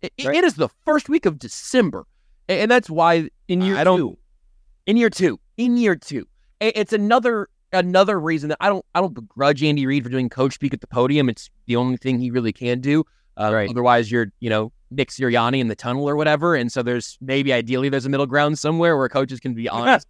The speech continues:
Speaker 1: but, but not <laughs> screaming. I don't know. But I don't need to hear him say that, "Oh, it's just, again, it's off a tick. It's something we're gonna, we're gonna get it figured out." Clock has been ticking on get it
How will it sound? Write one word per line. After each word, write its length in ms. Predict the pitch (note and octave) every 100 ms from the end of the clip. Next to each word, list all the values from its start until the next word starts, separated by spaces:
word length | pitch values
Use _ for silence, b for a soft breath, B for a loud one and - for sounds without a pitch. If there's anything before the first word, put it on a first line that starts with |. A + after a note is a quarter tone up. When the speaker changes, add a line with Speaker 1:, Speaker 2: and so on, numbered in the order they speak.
| -
Speaker 1:
but, 260 | C3 C3 _ _ _
but 160 | D3+ C#3
not 320 | C#3+ C#3 D#3
<laughs> 0 |
screaming. 480 | - - E3+ F#3 F3+
I 100 | D3
don't 140 | D3+
know. 260 | C#3 E3 G3 _ _ _ _ _ _ _
But 280 | G3 G3+ F#3+ _ _ _ _ _ _ _ _ _ _ _ _ _ _ _ _ _
I 120 | - A#3
don't 140 | C#4
need 100 | A3
to 60 | F#3+
hear 180 | A#3+
him 160 | C4+ F#3+
say 300 | - G3 B3+
that, 120 | E3
"Oh, 180 | E3 E3+
it's 140 | D#3+
just, 200 | - E3+
again, 180 | - F#3
it's 120 | C#3+
off 180 | E3+ F#3+
a 40 | C#3+
tick. 300 | - C#3+ C#3+
It's 100 | D#3
something 220 | E3 D3+
we're 100 | D3+
gonna, 160 | D3+
we're 120 | D#3 E3
gonna 140 | E3
get 120 | D#3
it 100 | D3+
figured 260 | D#3 C3+ C3+
out." 260 | F#3 D#3 _ _ _ _ _ _ _ _
Clock 240 | - G#4+ G#4+
has 180 | B3+ F#3
been 160 | F#3+
ticking 320 | E3 A3+ G#3+
on 300 | C3+ B2+ A#2
get 180 | A2+ E3
it 120 | F3+